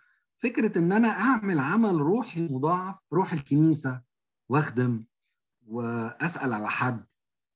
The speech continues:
آه، أزور حد، أفتقد حد، أزور حد في ال-، في المستشفى. آه،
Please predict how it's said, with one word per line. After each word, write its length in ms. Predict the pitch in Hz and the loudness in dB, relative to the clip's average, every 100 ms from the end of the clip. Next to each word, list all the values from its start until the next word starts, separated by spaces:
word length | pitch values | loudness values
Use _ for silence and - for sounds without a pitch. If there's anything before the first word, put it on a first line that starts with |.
| _ 110 | _ -12
آه، 260 | 107 113 | -10 -6
أزور 240 | 113 147 165 | 0 2 2
حد، 380 | - 135 127 110 | 0 -4 -4 -10
أفتقد 460 | - 170 170 139 | -6 -6 -4 -6
حد، 340 | - 123 107 - | -6 -6 -6 -12
أزور 240 | - 165 | -6 -6
حد 300 | - 160 135 | -2 -4 -2
في 220 | 120 - | -4 -4
ال-، 520 | 110 113 107 107 107 110 _ _ - | -2 -2 -2 -6 -10 -10 _ _ -4
في 60 | |
المستشفى. 760 | 117 113 - 151 151 - 135 123 - _ _ _ _ - | -2 -2 -2 -4 -4 -4 -4 -4 -10 _ _ _ _ -10
آه، 380 | 127 127 123 | -6 -4 -6